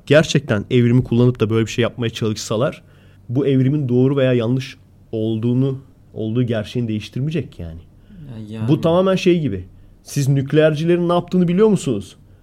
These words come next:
Speaker 1: Atom bombası atıp insanları öldürdüler. Dolayısıyla ha, nükleer
Speaker 2: Nükle-
Speaker 1: yalandır."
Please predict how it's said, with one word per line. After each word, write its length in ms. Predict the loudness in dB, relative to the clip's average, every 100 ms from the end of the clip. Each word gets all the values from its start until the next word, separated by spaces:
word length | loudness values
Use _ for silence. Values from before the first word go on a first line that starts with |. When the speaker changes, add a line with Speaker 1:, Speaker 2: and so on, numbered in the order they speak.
| _ -2
Speaker 1:
Atom 340 | 2 4 6
bombası 340 | 6 4 2 0
atıp 200 | 0 0
insanları 500 | 0 2 4 6 8
öldürdüler. 540 | 6 4 0 -2 -2 -10 -20 _ -20 -4 2
Dolayısıyla 800 | 6 6 4 2 4 4 2 -2
ha, 300 | 0 0 -2 -2
nükleer 460 | -2 0 2 4 4
Speaker 2:
Nükle- 40 |
Speaker 1:
yalandır." 580 | 4 4 2 0 -6